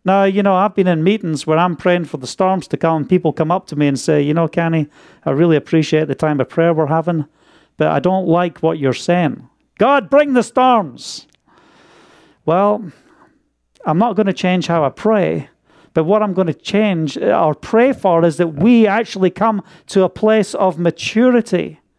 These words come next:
And as Arthur shared at the beginning of this, uh, this session here, the importance of discipleship, the importance of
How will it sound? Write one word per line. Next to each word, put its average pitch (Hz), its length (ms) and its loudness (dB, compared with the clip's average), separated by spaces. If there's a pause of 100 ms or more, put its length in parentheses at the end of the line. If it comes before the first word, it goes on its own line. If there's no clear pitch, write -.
(800)
And 180 100 0
as 196 280 -2
Arthur 220 440 0
shared 220 380 2
at 202 80 0
the 170 80 0
beginning 196 480 0
of 156 100 -2
this, 180 380 0
uh, 151 320 2 (300)
this 180 140 0
session 220 680 -2
here, 151 340 2
the 165 160 0
importance 233 720 0
of 202 260 -2
discipleship, 202 920 0 (240)
the 190 140 2
importance 233 680 0 (220)
of 180 220 -2